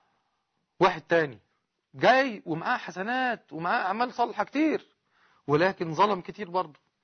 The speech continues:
شتم هذا وضرب هذا وأكل مال هذا، يجي يوم القيامة متصور إنه رايح الجنة وجايب معاه أعمال صالحة، ولكن الحساب: "فمن يعمل مثقال ذرة خيراً يره،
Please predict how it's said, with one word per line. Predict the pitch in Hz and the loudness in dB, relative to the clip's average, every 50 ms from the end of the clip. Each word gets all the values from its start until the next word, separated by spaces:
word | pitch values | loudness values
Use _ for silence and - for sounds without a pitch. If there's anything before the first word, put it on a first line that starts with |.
| _ _ _ _ | _ _ _ _
شتم | - - 190 185 - 180 170 170 | -4 0 0 0 2 0 0 0
هذا | 160 160 175 175 170 151 143 - _ _ _ _ _ _ _ _ - | -2 -2 -2 -4 -4 -6 -8 -14 _ _ _ _ _ _ _ _ 0
وضرب | 139 143 156 175 180 180 170 165 | 2 4 6 6 6 6 4 2
هذا | 165 165 180 180 170 147 120 - _ _ _ _ _ | 2 2 0 0 -2 -4 -8 -20 _ _ _ _ _
وأكل | - 139 160 180 - 175 156 165 | 0 0 0 2 2 2 2 2
مال | 165 175 175 175 175 | 2 2 2 2 2
هذا، | 170 165 185 196 202 175 131 120 _ _ _ _ _ _ - | 2 2 2 0 0 -2 -4 -12 _ _ _ _ _ _ -6
يجي | 160 202 196 196 | -4 -2 2 2
يوم | 208 202 202 | 2 2 2
القيامة | 190 - - 202 233 254 233 220 | 0 2 4 6 6 6 6 4
متصور | 220 220 254 247 254 233 - 254 269 294 285 285 294 302 427 440 415 - _ _ - - - 202 | 2 2 2 4 4 4 6 6 6 6 6 6 4 4 4 2 0 -4 _ _ -20 -6 -2 0
إنه | 196 196 196 190 | 0 2 4 6
رايح | 208 240 - 226 208 | 6 6 4 4 0
الجنة | 202 175 165 190 208 196 165 117 - _ _ _ _ _ _ _ _ _ _ _ _ _ - _ _ _ _ _ _ _ _ _ _ - | -2 0 2 2 2 2 -2 -10 -16 _ _ _ _ _ _ _ _ _ _ _ _ _ -20 _ _ _ _ _ _ _ _ _ _ 0
وجايب | 147 160 214 285 349 370 233 | 4 6 8 8 8 8 6
معاه | 214 233 254 269 247 | 4 4 4 4 4
أعمال | 226 220 233 233 - | 2 2 0 -2 -4
صالحة، | - 320 220 - - _ _ _ _ _ _ _ _ _ _ _ _ _ _ _ _ _ - | -6 -10 -10 -12 -16 _ _ _ _ _ _ _ _ _ _ _ _ _ _ _ _ _ -4
ولكن | 127 127 139 165 180 185 - - 185 185 175 151 - _ _ _ _ _ _ _ _ _ - - | -2 2 2 2 2 0 -2 -6 -8 -8 -10 -14 -16 _ _ _ _ _ _ _ _ _ -20 -18
الحساب: | 127 - - - - - 147 139 131 120 - _ _ _ _ _ _ _ _ | -16 -16 -16 -10 -4 -2 0 0 0 -2 -6 _ _ _ _ _ _ _ _
"فمن | _ - 131 131 135 131 | _ -4 -2 0 0 0
يعمل | 131 139 165 196 185 170 151 139 127 123 123 | 2 2 2 2 0 -2 -4 -8 -8 -8 -8
مثقال | 123 120 - _ - - 165 170 165 147 | -10 -12 -12 _ -2 0 2 2 2 0
ذرة | 127 120 123 117 135 143 - - 117 | -2 -2 -4 -2 -4 -6 -8 -8 -14
خيراً | - - 135 127 120 104 107 | -10 -8 -6 -6 -6 -6 -6
يره، | 107 107 117 117 110 98 95 | -6 -6 -4 -4 -4 -4 -8